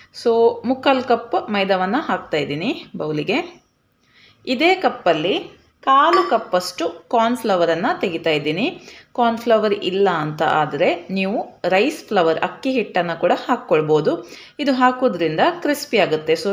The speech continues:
total ಆಗಿ ಒಂದು ಕಪ್ ಆಯ್ತು. ಮೈದಾ ಹಾಗೂ cornflower ಎರಡೂ ಸೇರಿ ಒಂದು ಕಪ್ ಆಗಬೇಕು. ಇದು ಹಾಕೋದ್ರಿಂದ ತುಂಬ crispy ಆಗುತ್ತೆ ಇದು. So, ಈ ರೀತಿ ಒಮ್ಮೆ ನೀವು try ಮಾಡಿ ನೋಡಿ. ಆ, ಕಡಲೆ ಹಿಟ್ಟಿನಿಂದ ಮಾಡ್ತಾರೆ ಸಾಮಾನ್ಯವಾಗಿ,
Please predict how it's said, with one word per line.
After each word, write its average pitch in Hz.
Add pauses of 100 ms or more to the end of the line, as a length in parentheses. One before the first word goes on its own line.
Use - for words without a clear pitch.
(140)
total 294
ಆಗಿ 269 (120)
ಒಂದು 254
ಕಪ್ 226
ಆಯ್ತು. 160 (420)
ಮೈದಾ 233 (160)
ಹಾಗೂ 226 (120)
cornflower 202
ಎರಡೂ 202 (100)
ಸೇರಿ 214 (120)
ಒಂದು 202
ಕಪ್ -
ಆಗಬೇಕು. 147 (880)
ಇದು 233
ಹಾಕೋದ್ರಿಂದ 240 (320)
ತುಂಬ 269 (120)
crispy 226
ಆಗುತ್ತೆ 143
ಇದು. 196 (1160)
So, - (140)
ಈ -
ರೀತಿ 311
ಒಮ್ಮೆ 262
ನೀವು 240
try 240 (120)
ಮಾಡಿ 226 (100)
ನೋಡಿ. 165 (380)
ಆ, 180 (340)
ಕಡಲೆ 233
ಹಿಟ್ಟಿನಿಂದ 285 (140)
ಮಾಡ್ತಾರೆ 240
ಸಾಮಾನ್ಯವಾಗಿ, 170